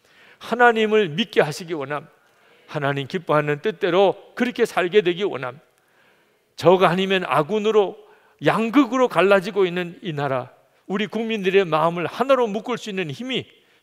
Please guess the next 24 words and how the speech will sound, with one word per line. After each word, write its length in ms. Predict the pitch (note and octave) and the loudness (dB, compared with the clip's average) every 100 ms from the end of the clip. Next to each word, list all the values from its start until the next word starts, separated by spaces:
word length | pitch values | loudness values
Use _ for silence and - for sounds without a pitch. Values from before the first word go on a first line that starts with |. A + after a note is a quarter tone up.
| - | -8
교회와 400 | B2 B2 A2+ A2 | -4 -2 -2 -4
성도들로부터 840 | - A#3 A3+ F#3 G#3 G3 D#3 F#3+ | -8 -12 -8 -6 -4 -4 -4 -6
일어나게 480 | F#3+ F#3 D#3+ D3 D#3+ | -6 -6 -4 -4 -4
되기를 380 | C#3 C#3+ D3+ - | -6 -6 -8 -10
원합니다. 380 | G#2+ A2 A#2 C3+ _ _ _ _ _ - | -12 -14 -16 -20 _ _ _ _ _ -8
아버지 300 | B2 C#3 D3 | -4 -2 0
하나님, 440 | C#3 C#3 D#3 B2 - _ _ _ _ _ | 0 0 -2 -8 -12 _ _ _ _ _
북한에 380 | D3+ D3+ D#3 D3 | -8 -4 -2 -2
있는 220 | C#3 C3 | -4 -8
주민들 680 | - C3 C#3+ C#3 D3 A#2+ - _ _ | -10 -10 -8 -6 -6 -6 -12 _ _
말할 320 | C3+ D3 F#3+ | -6 -2 -2
수 180 | F#3+ C4 | -2 -2
없이 260 | G#3 - - | -4 -4 -12
어렵습니다. 500 | - A2 - D#3+ C#3+ _ _ _ _ _ _ _ _ _ | -14 -14 -16 -18 -20 _ _ _ _ _ _ _ _ _
하나님, 560 | F#3+ F#3 F3+ F3+ D#3 C3+ _ - | -2 0 0 -2 -6 -12 _ -6
저들을 380 | F3+ E3+ F3 E3 | -4 0 0 2
억압하고 580 | E3 E3+ D#3 D#3 D#3 | 2 2 0 0 -4
거짓과 520 | - C#3 D#3 F3+ F3+ C3+ | -2 -4 -4 -6 -4 -4
폭압, 520 | - F3+ E3+ - - | -4 -2 0 -2 -8
우상 380 | G3 F3 A3+ A3+ | -8 2 2 2
숭배를 440 | A3+ A#3+ G#3 G3 | -4 -2 0 2
저들을 280 | F3+ F#3 F#3+ | 0 -2 -4
사로잡고 500 | - F3+ F3 F3+ F3+ | -4 -4 -2 -4 -4
있는 220 | E3 E3+ | -6 -6